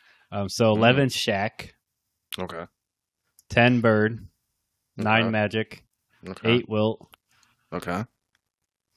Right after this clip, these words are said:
Speaker 1: Uh, then Hakeem.
Speaker 2: Okay.
Speaker 1: Bill Russell.
Speaker 2: Okay.
Speaker 1: Kobe at five.
Speaker 2: That's exactly where I have Kobe.
Speaker 1: LeBron at four.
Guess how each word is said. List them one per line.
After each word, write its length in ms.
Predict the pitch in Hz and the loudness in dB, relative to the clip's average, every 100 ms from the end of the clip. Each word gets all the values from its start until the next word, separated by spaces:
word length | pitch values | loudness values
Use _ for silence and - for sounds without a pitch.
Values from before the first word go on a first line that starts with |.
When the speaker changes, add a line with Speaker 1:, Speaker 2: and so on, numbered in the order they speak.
| _ - | _ -8
Speaker 1:
Uh, 520 | 101 98 98 98 101 | -4 -2 -2 -4 -4
then 160 | 110 107 | -2 0
Hakeem. 640 | 110 107 - 117 123 131 - _ _ _ _ _ _ - | 0 0 2 4 4 2 -4 _ _ _ _ _ _ -12
Speaker 2:
Okay. 280 | - 85 95 - _ _ _ _ _ _ | -10 -8 -8 -10 _ _ _ _ _ _
Speaker 1:
Bill 160 | 110 107 | 0 4
Russell. 540 | 107 110 - 117 117 - _ _ _ _ - | 6 4 4 0 0 -6 _ _ _ _ -20
Speaker 2:
Okay. 340 | 85 80 90 - _ _ _ _ _ _ _ _ _ | -16 -10 -10 -12 _ _ _ _ _ _ _ _ _
Speaker 1:
Kobe 500 | - 110 113 117 117 - | 2 4 4 2 0 -6
at 140 | - - | -14 -10
five. 720 | - 107 110 113 117 - _ _ _ _ _ _ _ | -2 2 4 4 0 -8 _ _ _ _ _ _ _
Speaker 2:
That's 180 | - - | -16 -12
exactly 380 | 82 - - 85 | -4 -4 -4 -4
where 80 | 82 | -6
I 80 | 160 | -6
have 140 | 78 | -8
Kobe. 300 | - 156 175 - _ _ _ _ _ _ _ - | -8 -10 -10 -14 _ _ _ _ _ _ _ -6
Speaker 1:
LeBron 420 | 101 107 104 104 | 0 2 4 2
at 80 | 98 | -4
four. 600 | - 127 123 123 123 | -2 2 4 4 2